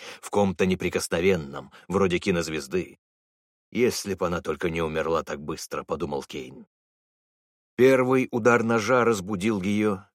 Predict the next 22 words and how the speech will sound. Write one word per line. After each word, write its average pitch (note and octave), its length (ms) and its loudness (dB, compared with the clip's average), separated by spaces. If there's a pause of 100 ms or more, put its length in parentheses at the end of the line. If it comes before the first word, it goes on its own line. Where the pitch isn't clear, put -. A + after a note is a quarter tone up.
(300)
а G#2 120 4
уже A2+ 180 4
через B2 240 0
секунду B2+ 480 0
потушил B2 480 0
свет G#2+ 340 0
у G2+ 60 2
нее F2+ 260 4
в D#2+ 80 -6
глазах. D2+ 640 -2 (320)
Еще F2 460 0
одна F#2 420 0
звезда. F2 760 -4 (440)
Нож A2+ 260 2
Кейна B2+ 380 4
изобразил A#2 460 2
эту A2 160 0
звезду G#2 360 -2
у G#2+ 120 -4
нее G2+ 260 4
на F2+ 160 2
теле. D#2 480 -4